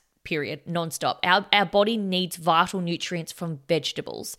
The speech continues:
There is nothing to replace or replicate the role vegetables play in our health. They pr-, provide copious amounts of dietary fiber to help you poop, potassium for healthy blood pressure,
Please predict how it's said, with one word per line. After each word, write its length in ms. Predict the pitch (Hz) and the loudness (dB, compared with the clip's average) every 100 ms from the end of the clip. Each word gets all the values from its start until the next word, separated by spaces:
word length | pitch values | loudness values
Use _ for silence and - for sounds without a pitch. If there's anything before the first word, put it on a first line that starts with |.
| - - - - | -14 -14 -12 4
There 100 | 254 | 6
is 140 | 240 233 | 8 6
nothing 340 | 226 240 330 | 2 2 -2
to 140 | 330 | -2
replace 440 | 311 302 208 196 208 | -2 0 2 2 2
or 120 | 202 | 0
replicate 560 | 180 180 - 185 180 - | 4 2 2 -2 -2 -2
the 80 | 170 | 0
role 240 | 175 170 | 4 4
vegetables 600 | 165 180 - 185 170 175 | 4 2 2 -2 -2 -4
play 360 | - - 160 170 | -8 -6 -2 -2
in 80 | 160 | 0
our 120 | 160 | 0
health. 400 | - 160 294 - - - - | 2 4 4 2 -10 -10 2
They 140 | 240 226 | 6 6
pr-, 240 | 233 - - | 6 2 -2
provide 460 | 220 208 226 226 226 | -4 2 4 4 0
copious 560 | - 190 202 220 247 | 0 0 0 -2 -2
amounts 380 | 220 196 180 - | -2 0 0 -2
of 120 | 165 | -6
dietary 460 | 165 160 156 - 165 | -2 -2 -2 -4 -8
fiber 680 | - - 185 202 - 269 - | -8 0 6 6 6 4 2
to 80 | - | -8
help 260 | 165 - - | -8 -8 -8
you 60 | |
poop, 320 | - 302 311 - - - 285 277 226 | -4 -2 -2 -6 -14 -10 -6 -6 -2
potassium 640 | 294 - 226 - 262 254 247 - | 0 6 6 6 2 2 0 -4
for 160 | 190 | 0
healthy 340 | 175 180 165 160 | 4 4 2 -2
blood 320 | - 190 202 | 2 4 4
pressure, 500 | - 202 - 202 196 | 4 2 4 2 0